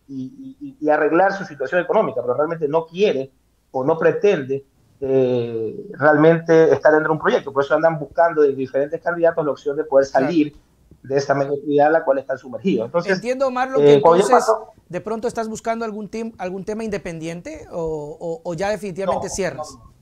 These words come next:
Speaker 1: no. La parte política, créeme que yo creo que cierro este capítulo de mi vida. Sería muy difícil que yo vuelva a retomar la parte electoral. Podré apoyar amigos, a
Speaker 2: Ok.
Speaker 1: familiares que quieran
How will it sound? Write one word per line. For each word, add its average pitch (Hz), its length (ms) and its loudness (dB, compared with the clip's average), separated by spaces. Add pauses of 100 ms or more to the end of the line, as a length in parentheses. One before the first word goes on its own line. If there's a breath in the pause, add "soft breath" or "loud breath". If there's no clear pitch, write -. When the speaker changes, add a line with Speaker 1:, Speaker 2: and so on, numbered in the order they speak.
(120)
Speaker 1:
no. 156 120 -10
La 160 60 -12
parte 214 380 0
política, 190 520 -16
créeme 170 300 8
que 151 120 6
yo 151 120 8
creo 156 160 4
que 147 80 6
cierro 151 220 4
este 143 160 2
capítulo 143 340 -2
de 139 60 -8
mi 143 60 -4
vida. 160 240 4
Sería 139 280 0
muy 143 200 -2
difícil 143 380 -8
que 135 120 4
yo 139 140 10
vuelva 139 500 8 (380)
a 123 60 0
retomar 131 300 4
la 139 120 4
parte 143 200 4
electoral. 160 460 6
Podré 139 240 4
apoyar 139 460 4
amigos, 127 600 -2
a 113 180 2
Speaker 2:
Ok. 107 120 0 (720)
Speaker 1:
familiares 147 640 2
que 127 80 -20
quieran 139 420 -4